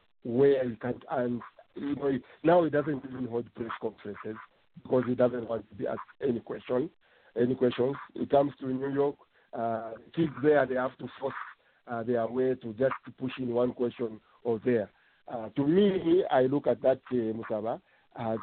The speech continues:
uh, being arrogant. How does this defeat, can we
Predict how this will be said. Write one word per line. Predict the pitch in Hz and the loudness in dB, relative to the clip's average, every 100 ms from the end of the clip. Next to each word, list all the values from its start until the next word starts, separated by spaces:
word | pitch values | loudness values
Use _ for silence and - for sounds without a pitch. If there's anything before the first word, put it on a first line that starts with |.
| - | -6
uh, | 113 110 107 107 107 | -6 -6 -4 -6 -4
being | 131 127 123 | 0 0 0
arrogant. | 127 120 104 104 95 _ _ _ _ _ _ _ | 0 0 -2 -4 -10 _ _ _ _ _ _ _
How | _ 160 180 208 196 | _ 2 4 4 4
does | 165 131 117 123 | 0 -2 -8 -10
this | 156 185 - - 120 | -8 -6 -6 -10 -14
defeat, | 143 - 165 - - - _ _ _ _ _ _ _ _ _ - | -12 -4 -4 -4 -12 -18 _ _ _ _ _ _ _ _ _ 2
can | 190 180 | 4 6
we | 202 | 4